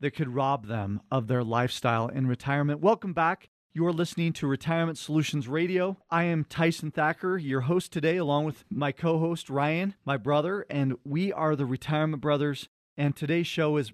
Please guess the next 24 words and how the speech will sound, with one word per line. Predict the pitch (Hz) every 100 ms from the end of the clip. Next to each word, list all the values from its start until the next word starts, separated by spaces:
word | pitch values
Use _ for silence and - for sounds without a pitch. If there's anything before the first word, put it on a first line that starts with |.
| -
brought | - 156 160
to | - 143
you | 120
by | 123 123
Boss | 135 139 151 -
Retirement | 127 123 147 143 139 127
Advisors. | 127 117 135 143 120 113 110 - _ -
And | 156 160 -
inflation, | 165 151 - 208 202 170
Ryan, | 147 135 131 131 131 -
might | 151 185
be | 180 160
something | - 147 135 135 127 127
that | 117 113
a |
lot | 127 156 170
of | 170
people | 156 - 123 120 113 _ _
have | -
been | 135
shrugging | 131 147 131 123
off, | 117 101 -
right? | 123 143 160 - _ -
And | 135 143 135